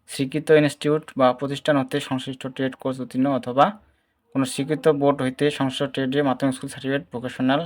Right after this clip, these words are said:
বা সনদ পরীক্ষা উত্তীর্ণ হতে হবে। এখানে মেট্রিক পাস থাকলেই আবেদন করা যাবে এই পদে, যে কোনো, আহ,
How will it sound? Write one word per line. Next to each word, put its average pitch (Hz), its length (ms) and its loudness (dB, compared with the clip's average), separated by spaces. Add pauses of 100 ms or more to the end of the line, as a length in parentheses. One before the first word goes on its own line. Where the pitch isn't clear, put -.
বা 135 200 0
সনদ 131 260 -2
পরীক্ষা 123 320 -6
উত্তীর্ণ 120 280 -4 (240)
হতে - 160 -2
হবে। 113 160 0 (840)
এখানে 139 480 4 (2000)
মেট্রিক 139 260 -2
পাস 151 180 4
থাকলেই 143 360 2
আবেদন 131 300 4
করা 123 220 2
যাবে 120 200 2
এই 120 100 -2
পদে, 120 300 -2 (1900)
যে 139 100 0
কোনো, 131 260 4 (1400)
আহ, 120 260 0